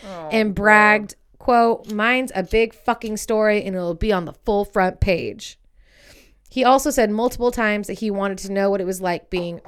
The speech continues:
Speaker 2: Freddy Krueger for the day. Hence the name,
Speaker 1: Yep.
Speaker 2: Freddy Krueger Killer. Also, I didn't write this out. It's, it might be interesting to look it up if you guys want. There was also a bunch of shit he said about Michael Jackson, how he was Michael Jackson in a previous life, and just wackadoodle shit.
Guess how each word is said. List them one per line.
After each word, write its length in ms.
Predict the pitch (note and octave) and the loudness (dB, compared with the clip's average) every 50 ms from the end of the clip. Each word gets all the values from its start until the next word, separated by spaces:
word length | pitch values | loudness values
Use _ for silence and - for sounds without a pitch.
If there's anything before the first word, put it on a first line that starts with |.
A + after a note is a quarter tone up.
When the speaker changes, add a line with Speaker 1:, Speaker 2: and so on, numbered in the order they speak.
| - - | -16 -6
Speaker 2:
Freddy 240 | - G3 F#3 F3+ G3+ F#3+ | -2 -2 0 0 -2 -6
Krueger 380 | - - G#3+ F3 E3+ F3 E3+ | -6 -6 -6 -6 -4 -6 -8
for 200 | E3 - E3+ D#3+ | -6 -6 -8 -6
the 100 | D#3 E3+ | -6 -6
day. 380 | D#3+ D#3+ B2 E2 - - - - _ _ _ _ _ _ _ _ _ _ _ _ _ _ _ | -6 -6 -8 -8 -10 -14 -18 -20 _ _ _ _ _ _ _ _ _ _ _ _ _ _ _
Hence 320 | _ F3 F3 E3+ D#3+ - | _ -8 -8 -8 -10 -12
the 100 | - G#3 | -12 -10
name, 340 | F#3 D#3+ D3 B2+ A2 G#3 G3+ - _ _ | -10 -10 -10 -12 -14 -16 -18 -20 _ _
Speaker 1:
Yep. 200 | - - F#3+ A#3+ | -12 -10 -8 -6
Speaker 2:
Freddy 160 | - F#3+ F3+ F3 | -4 -4 -4 -4
Krueger 220 | - F#3+ F3+ F3+ | -4 -4 -6 -4
Killer. 360 | F3+ - - D2+ - - G3 - _ _ - - - - - - - - - | -6 -8 -10 -10 -12 -14 -16 -18 _ _ -20 -20 -20 -20 -20 -20 -20 2 6
Also, 280 | B3+ C#4 D4+ - - D#4+ | 8 8 8 8 6 4
I 100 | D4+ C#4 | 4 4
didn't 280 | C4+ C#4+ D4 C#4 - - | 2 0 -4 -6 -6 -2
write 220 | B3 B3+ B3+ B3+ - | 2 2 2 2 2
this 160 | C#4 C4 - | 0 2 4
out. 240 | B3 B3 B3 - G3 | 6 6 6 4 2
It's, 220 | G3 - - - _ | -2 -6 -12 -14 _
it 120 | A3 A3+ | -6 0
might 200 | A3 A3+ A#3+ A#3+ | 2 2 2 2
be 80 | C4+ C4 | 0 -2
interesting 360 | B3+ B3+ B3+ - C4+ B3+ A#3+ | -2 -2 -4 -2 -4 -4 -4
to 100 | A#3+ A3 - - - | -6 -10 -12 -18 -12
look 280 | - A3 G#3+ A3+ A3 - | -4 0 0 2 2 4
it 60 | A#3 | 4
up 100 | A#3 A3+ | 4 2
if 120 | A#3+ G#3+ | 2 -2
you 60 | B3 A#3+ | 2 2
guys 180 | A#3+ A#3 A3+ A#3 | 4 4 4 4
want. 220 | A3+ - - - | 4 4 4 4
There 100 | G#3 G3+ | 2 2
was 100 | G3+ G#3 | 4 4
also 280 | A3 B3 C4 - C#4 A3 | 4 4 4 4 2 2
a 60 | G3 | 4
bunch 280 | F3+ G#3 G3+ A3 - | 4 4 2 2 2
of 60 | G#3+ F#3 | -2 -4
shit 240 | - - A#3+ - | 0 0 0 0
he 80 | G#3 A3 | 0 0
said 160 | G3+ A3 G#3 | 0 2 4
about 180 | G#3 G3 E3+ E3 | 4 4 2 2
Michael 240 | F3 F#3 F#3 G#3 F3+ | 0 0 0 0 0
Jackson, 460 | D#3 - D#3+ E3+ F3+ - - G#3+ F#3 | 0 0 2 2 0 0 -2 -4 -4
how 100 | F3+ F3 | -2 -2
he 100 | F#3 F#3+ | 0 0
was 120 | F#3+ F3+ E3+ | 0 0 0
Michael 240 | E3+ F#3 F#3+ G3+ | -2 -2 -2 -4
Jackson 400 | E3 D#3+ C#3+ D3 F#3 - - F#3+ | -2 -2 -2 -2 -2 -4 -4 -6
in 100 | F#3+ F#3+ | -6 -6
a 60 | F#3+ F3+ | -8 -8
previous 480 | - - G3 F#3 F3+ G3+ G3 F#3+ - | -4 -2 -2 -2 0 -2 -2 -2 -2
life, 400 | F#3+ F#3+ F#3+ F#3+ F#3+ F#3+ F#3 - | 0 0 2 2 0 0 -2 -4
and 240 | D#3+ D3+ D3+ D3+ D3+ - _ - - - _ _ _ - - A#3+ | -6 -6 -6 -8 -12 -16 _ -20 -20 -20 _ _ _ -16 -12 0
just 200 | A3+ D4 C4+ B3+ | 2 2 2 4
wackadoodle 680 | A#3+ A3+ A3 G3+ G#3+ - A3 G3 F#3+ F#3+ F#3 E3+ D#3+ | 6 6 8 8 8 6 4 6 6 6 4 4 2
shit. 320 | - - D#3 C3 - - | 0 -2 -2 -4 -4 -8